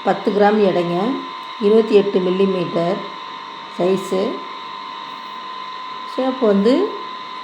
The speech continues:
வட்ட வடிவம். கல்கத்தால மட்டும்தான் இதை அடிச்சிருக்கிறாங்க, இந்த நாணயம்.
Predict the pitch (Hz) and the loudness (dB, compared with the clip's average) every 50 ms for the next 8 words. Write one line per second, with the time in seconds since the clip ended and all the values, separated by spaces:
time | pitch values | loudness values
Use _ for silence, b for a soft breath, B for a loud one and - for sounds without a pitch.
0 | - - - - - - - - - - - 185 - - 220 196 190 185 190 180 | -12 -12 -12 -12 -12 -12 -12 -12 -12 -8 -8 -8 0 2 4 4 6 4 4 2
1 | 175 175 170 175 202 - - - - - - - - - - - - - - - | 0 0 -2 -2 -4 -6 -8 -10 -12 -12 -12 -12 -14 -12 -12 -12 -12 -12 -12 -14
2 | - - - - 52 - 52 50 - - 52 52 52 - - - - - - - | -14 -14 -14 -14 -14 -14 -14 -14 -14 -14 -14 -14 -14 -14 -14 -12 -12 -12 -12 -12
3 | - - - 50 50 50 - - - - - - - - - - - - - - | -12 -12 -12 -14 -14 -12 -12 -14 -14 -14 -14 -14 -14 -14 -14 -14 -14 -14 -12 -12
4 | - - - - - 190 202 202 247 220 - - 202 196 185 185 185 175 - - | -10 -10 -6 -2 0 0 2 2 2 2 4 4 4 4 4 2 0 -2 0 0
5 | 202 202 220 220 208 185 180 175 170 170 170 - 175 170 170 170 170 165 165 165 | 2 2 4 4 4 4 2 2 2 0 0 -2 -2 0 0 0 0 0 -2 -2
6 | 165 165 165 165 165 165 165 165 160 156 170 196 220 269 | -2 -2 -2 0 0 0 0 -2 -2 -2 -2 -4 -4 -6